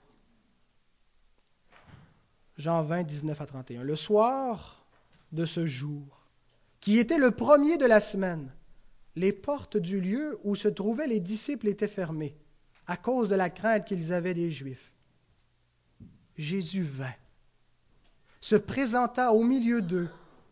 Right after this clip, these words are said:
et leur dit, « La paix soit avec vous. » Pouvez-vous imaginer ?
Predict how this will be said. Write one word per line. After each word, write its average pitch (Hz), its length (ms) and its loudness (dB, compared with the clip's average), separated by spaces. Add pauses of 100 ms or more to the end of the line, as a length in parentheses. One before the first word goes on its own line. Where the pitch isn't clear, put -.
(180)
et 190 120 2
leur 208 200 4
dit, « 196 340 -2 (300)
La 156 160 -4
paix 196 380 -8 (340)
soit - 320 -12
avec 135 260 -8
vous. » - 160 -20 (160)
Pouvez-vous 240 240 -6
imaginer ? 160 600 -6